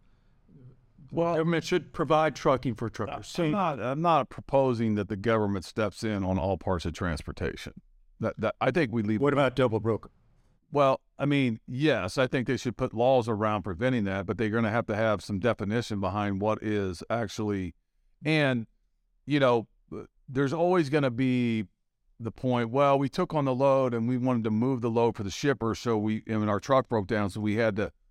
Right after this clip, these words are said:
Speaker 1: blah, blah, blah. Um, so we had to get another carrier to move it, so we were just trying to give the service to the shipper." And, and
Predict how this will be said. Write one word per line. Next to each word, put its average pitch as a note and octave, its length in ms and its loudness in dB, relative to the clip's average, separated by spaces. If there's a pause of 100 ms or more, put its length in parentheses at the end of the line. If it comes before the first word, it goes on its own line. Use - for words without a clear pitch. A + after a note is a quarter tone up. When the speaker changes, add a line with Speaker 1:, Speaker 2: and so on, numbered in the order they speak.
(120)
Speaker 1:
blah, A2 140 4
blah, F#2 140 2
blah. F2 260 -4 (720)
Um, A#2+ 420 2
so B2 140 -6
we B2+ 60 2
had A#2+ 100 2
to G#2+ 60 -4
get A#2 120 0
another A2 300 2
carrier B2 260 0
to A2 80 0
move A#2 220 0
it, G#2 80 -4
so A#2+ 100 -6
we B2 140 0
were A#2+ 100 0
just G#2+ 180 -2
trying A#2+ 200 0
to G#2+ 80 0
give G2+ 220 0
the F#2+ 80 -6
service A#2+ 380 -2
to G#2 100 -8
the F2+ 80 -6
shipper." - 400 -4 (640)
And, C3 380 0 (100)
and C3 500 0